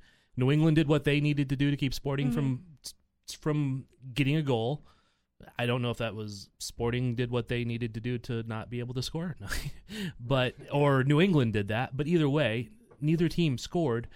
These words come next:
Speaker 1: in a legitimate, normal run of the play kind of scenario.
Speaker 2: Yeah.
Speaker 1: Or even a set piece. It was a fluke play. I mean, if the ball had bounced off of a seam in the turf and <laughs> went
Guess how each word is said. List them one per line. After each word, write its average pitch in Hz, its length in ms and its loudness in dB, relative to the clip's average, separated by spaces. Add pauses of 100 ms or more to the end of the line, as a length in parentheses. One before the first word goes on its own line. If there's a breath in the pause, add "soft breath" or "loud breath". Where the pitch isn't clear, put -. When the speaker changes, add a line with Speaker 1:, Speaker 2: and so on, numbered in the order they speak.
(240 soft breath)
Speaker 1:
in 127 120 -2
a 123 40 -2
legitimate, 139 640 0
normal 131 560 2
run 123 220 -2
of 120 100 -4
the 117 80 -4
play 113 300 -2
kind 110 240 -6
of 107 80 -6
scenario. 110 560 -6 (140)
Speaker 2:
Yeah. 226 180 -8 (160)
Speaker 1:
Or 113 140 0
even 120 200 2
a 120 100 2
set - 260 -2
piece. - 340 -12
It 117 80 -8
was 117 160 -2
a 117 100 -2
fluke 139 440 -2 (120)
play. - 400 0 (640)
I 117 40 -10
mean, 113 200 -4
if 113 360 -8
the 123 80 -2
ball 131 260 2
had 113 160 -2
bounced 127 360 2
off 131 140 0
of 113 120 -2
a 107 60 -2
seam 135 380 0
in 120 100 0
the 107 260 -2 (100)
turf 135 420 -2
and 107 280 -2
<laughs> - 20 -4
went 120 180 -2